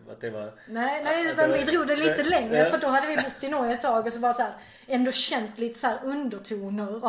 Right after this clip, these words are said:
Speaker 2: av vissa grejer, och jag bara så här att, eh, så då, det
Speaker 1: Men i
Speaker 2: var liksom
Speaker 1: Norge, jag har faktiskt aldrig varit i Norge. Är norrmän lite rasister?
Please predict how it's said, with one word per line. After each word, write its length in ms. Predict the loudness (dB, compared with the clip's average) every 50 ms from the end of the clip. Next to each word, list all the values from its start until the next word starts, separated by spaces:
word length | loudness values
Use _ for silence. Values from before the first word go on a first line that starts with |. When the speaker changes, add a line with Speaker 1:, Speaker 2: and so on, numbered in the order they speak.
| 0
Speaker 2:
av 80 | 0 0
vissa 280 | 0 -2 -2 -2 -2 0
grejer, 260 | 0 0 -2 -2 -2
och 120 | -2 0
jag 140 | 0 0 0
bara 140 | 0 -2 -2
så 80 | -2
här 180 | -4 -4 -6 -10
att, 200 | -14 -16 -18 -20 -20 -20 -20 -20 -20 -20 -20 _ _ _ _ _ _ _ _ _ _ _ _ _ _ _ _ _ _ -20 -18 -12 -12 -12 -10 -10 -10 -10
eh, 80 | -8 -10 -10 -12 -14 -14 -16 -16
så 160 | -14 -10 -4 -2
då, 180 | -2 -2 -2 -2
det 120 | -4 -2
Speaker 1:
Men 160 | 0 0 2 2
i 20 |
Speaker 2:
var 80 | 2 2
liksom 260 | 2 0 0 -2 -4
Speaker 1:
Norge, 140 | -4 -4 -4
jag 80 | -4
har 60 | -4
faktiskt 180 | -6 -8 -10 -8
aldrig 160 | -10 -8 -8 -10
varit 240 | -12 -14 -12 -10
i 40 | -8
Norge. 300 | -6 -6 -6 -6 -6 -6
Är 40 | -6
norrmän 600 | -4 -4 -4 -4 -6 -6 -10 -12 -14 -18 -20 -20 -20 -20 -20 -20 -20 -20 -20 -20 -20 -20 -20 -20 -20 -20 -14
lite 300 | -12 -10 -10 -10 -10 -12 -12
rasister? 640 | -14 -12 -10 -10 -10 -10 -12 -14 -18 -20 -20